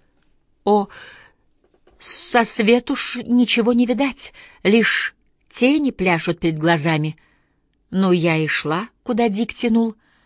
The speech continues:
Потом вдруг свернули налево. В.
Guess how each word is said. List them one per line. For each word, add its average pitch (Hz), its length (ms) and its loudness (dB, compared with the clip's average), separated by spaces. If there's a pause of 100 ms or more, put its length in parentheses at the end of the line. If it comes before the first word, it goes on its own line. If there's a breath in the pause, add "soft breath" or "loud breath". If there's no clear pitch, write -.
(340)
Потом 240 300 2
вдруг 240 220 0
свернули 247 480 2
налево. 180 500 2 (300)
В. 165 300 2